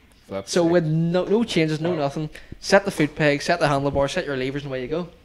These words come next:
Speaker 1: Yeah.
Speaker 2: And I knew right away, "I'm enjoying this."
Speaker 1: <laughs>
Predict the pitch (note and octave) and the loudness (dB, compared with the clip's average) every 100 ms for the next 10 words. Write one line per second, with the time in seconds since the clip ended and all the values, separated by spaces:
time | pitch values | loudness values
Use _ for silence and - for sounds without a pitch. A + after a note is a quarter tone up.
0 | - A#2 A2 - - - - - - - | -10 -10 -10 -14 -20 -20 -20 -20 -20 -6
1 | D3 C#3+ C#3 D#3 E3 D3 C3+ C3 C#3 C3+ | 0 2 2 4 4 4 2 0 -4 -6
2 | A#2 - - - - - - - - E3 | -6 -8 -12 -16 -20 -20 -20 -20 -6 -6